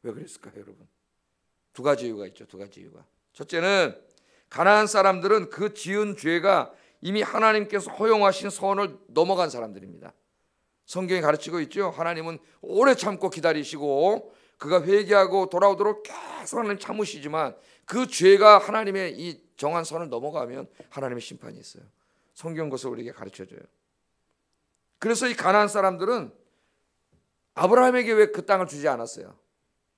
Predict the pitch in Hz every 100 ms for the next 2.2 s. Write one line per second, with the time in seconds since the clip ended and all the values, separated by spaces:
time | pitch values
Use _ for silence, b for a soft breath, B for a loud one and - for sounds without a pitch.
0 | _ - 165 208 202 175 175 151 160 165
1 | 202 240 - _ _ _ - 151 147 277
2 | - -